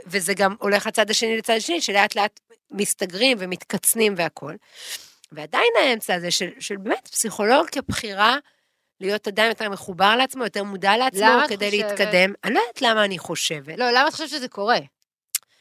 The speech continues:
Speaker 2: זה קצת מוזר.
Speaker 1: זה מוזר כי על עשרים, עשרים ושתיים, עשרים ואחת.
Speaker 2: כן, כאילו, מי, מי, למה שלא נלך לפסיכולוגים ופסיכו-, וכאילו, ל-, למה? למה לא לקחת תרופה?
Speaker 1: בא לי
Speaker 2: אם אפשר
Speaker 1: להגיד
Speaker 2: להקל
Speaker 1: אולי,
Speaker 2: על
Speaker 1: אה,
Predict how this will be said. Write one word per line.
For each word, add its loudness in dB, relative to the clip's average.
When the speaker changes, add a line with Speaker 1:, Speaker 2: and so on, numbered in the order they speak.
Speaker 2:
זה -12
קצת 0
מוזר. 2
Speaker 1:
זה -4
מוזר 4
כי 2
על 2
עשרים, 0
עשרים -4
ושתיים, 0
עשרים -8
ואחת. -4
Speaker 2:
כן, 4
כאילו, 0
מי, 2
מי, -2
למה 2
שלא 4
נלך 0
לפסיכולוגים -6
ופסיכו-, -8
וכאילו, -8
ל-, -12
למה? 0
למה 0
לא 0
לקחת 0
תרופה? 0
Speaker 1:
בא 0
לי 0
Speaker 2:
אם 0
אפשר 6
Speaker 1:
להגיד 2
Speaker 2:
להקל 4
Speaker 1:
אולי, 4
Speaker 2:
על 4
Speaker 1:
אה, 2